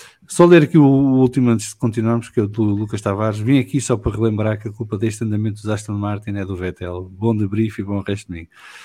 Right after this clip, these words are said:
Lucas, grande abraço neste momento de sofrimento.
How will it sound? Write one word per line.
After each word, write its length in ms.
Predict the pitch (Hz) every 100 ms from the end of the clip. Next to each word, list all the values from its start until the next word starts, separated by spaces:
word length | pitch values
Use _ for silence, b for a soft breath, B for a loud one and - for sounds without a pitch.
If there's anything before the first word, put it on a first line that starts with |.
| B -
Lucas, 320 | 120 - 101
grande 220 | 117 117
abraço 340 | 101 107 101
neste 180 | 104 -
momento 260 | 104 104 107
de 20 |
sofrimento. 680 | - - 104 98 101 104